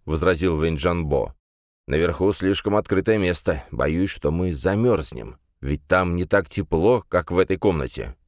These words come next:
Уж если подниматься, то надо одеться как следует». Все так и сделали,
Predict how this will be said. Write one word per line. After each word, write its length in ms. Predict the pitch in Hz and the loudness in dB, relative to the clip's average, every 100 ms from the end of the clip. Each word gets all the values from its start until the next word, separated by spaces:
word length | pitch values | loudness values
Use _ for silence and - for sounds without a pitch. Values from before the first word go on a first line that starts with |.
| - | -8
Уж 220 | 73 - | -6 -4
если 300 | 67 87 85 | -2 -2 -2
подниматься, 600 | 92 82 76 80 101 - | -2 0 2 2 0 -2
то 140 | 92 | 0
надо 300 | 80 80 87 | 2 2 4
одеться 360 | 104 85 85 - | 2 2 -4 0
как 180 | 110 - | -2 0
следует». 680 | - 78 92 104 67 - _ _ _ _ _ _ | 0 0 2 2 0 -6 _ _ _ _ _ _
Все 260 | - - 156 | -14 -4 -2
так 180 | 139 - | -2 -4
и 60 | |
сделали, 680 | 110 82 76 71 62 50 55 | -6 -4 -2 -2 -4 -8 -10